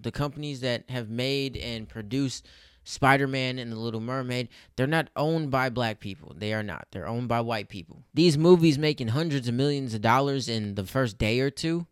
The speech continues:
that's fantastic. And I take nothing away from that because, at least from the one that I saw, it was a fantastic movie. And then from what I heard from the other one,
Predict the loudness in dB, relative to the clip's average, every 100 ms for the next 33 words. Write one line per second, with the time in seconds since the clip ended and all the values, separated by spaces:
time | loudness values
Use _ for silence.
0 | 2 4 4 2 0 0 0 0 -2 -8
1 | -10 -6 -4 -2 -2 -2 -4 -4 -4 0
2 | -2 -2 -6 -6 -6 -8 -6 -6 -6 -16
3 | -6 -4 -2 -4 -6 -6 -4 -6 -4 -4
4 | -4 -4 -4 -2 -2 -4 -6 -4 -6 -6
5 | -8 -4 -6 -6 -10 -6 -4 -2 -2 -2
6 | -4 -4 -6 -6 -4 -4 -4 -6 -6 -6
7 | -4 -4 -4 -6